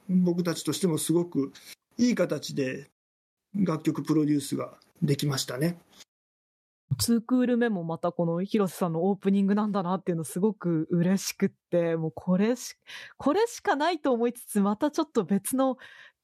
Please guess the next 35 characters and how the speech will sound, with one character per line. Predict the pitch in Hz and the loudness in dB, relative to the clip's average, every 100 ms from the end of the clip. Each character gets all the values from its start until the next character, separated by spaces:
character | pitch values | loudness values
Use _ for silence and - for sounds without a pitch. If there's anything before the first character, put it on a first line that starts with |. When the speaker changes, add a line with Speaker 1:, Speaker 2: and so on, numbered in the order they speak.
| - | -4
Speaker 2:
広 | 233 262 226 | 0 0 -2
瀬 | - | -2
さ | 226 | -2
ん | 202 | 0
の | 196 185 127 - | 0 -2 -4 -6
曲 | - 208 214 | -2 0 0
も | 202 | -2
聴 | - | 0
い | 285 | 0
て | 302 | 0
み | |
た | 294 302 | 0 0
い | |
な | 214 | 0
み | 190 | -2
た | |
い | 180 | -4
な | |
こ | 170 | -4
と、 | 175 | -4
贅 | 151 - 214 208 | -4 0 0 0
沢 | 214 | -2
な | 185 | -4
こ | 175 | -4
と | 170 | 0
を | 175 | 0
思 | 170 | 2
っ | |
て | 214 | 0
し | 226 254 | 0 0
ま | |
い | 277 | 0
ま | 240 254 | 0 -2
す | - | -2
ね。 | 185 240 | 0 0